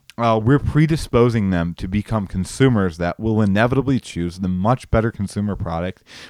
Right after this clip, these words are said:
which is going to a movie on a Wednesday night or, you know, hanging out with your buddies and getting drunk on a Sunday morning.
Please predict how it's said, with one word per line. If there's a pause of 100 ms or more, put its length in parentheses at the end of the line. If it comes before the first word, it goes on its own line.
which
is
going
to
a
movie
on
a
Wednesday
night (320)
or,
you
know,
hanging
out
with
your
buddies
and
getting
drunk
on
a
Sunday
morning.